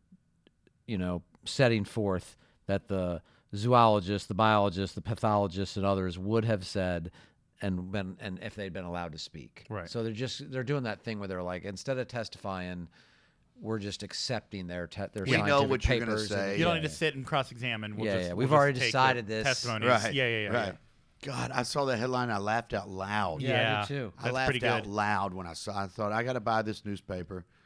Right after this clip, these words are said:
Speaker 3: 'cause this is gorgeous." Now let me, let me grab another one, Tom. You reading that?
Speaker 1: Yes, yes. I'm just looking at two different, like, the co-, the col-, conferences on the Colorado River,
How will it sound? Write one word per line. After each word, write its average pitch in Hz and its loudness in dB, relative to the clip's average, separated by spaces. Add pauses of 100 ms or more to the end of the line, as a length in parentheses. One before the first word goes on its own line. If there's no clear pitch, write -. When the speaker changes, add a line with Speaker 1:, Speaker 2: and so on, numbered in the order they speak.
(160)
Speaker 3:
'cause 95 -10
this 98 -8
is 90 -12
gorgeous." - -14 (600)
Now 101 -4
let 123 0
me, 131 -4
let 123 -4
me 151 -2
grab 127 0
another 95 -4
one, 85 -18
Tom. 92 -12
You 107 -12
reading 110 -12
that? 110 -14 (1900)
Speaker 1:
Yes, 101 -10 (300)
yes. 90 -8
I'm 107 -4
just 113 -6
looking 117 -4
at 98 -6
two 110 -6
different, 101 -8
like, 101 -8 (1400)
the 95 -8 (120)
co-, 113 -2 (300)
the 113 -4
col-, 117 0
conferences 110 -2
on 98 0
the 92 -4
Colorado 98 -2
River, 110 -4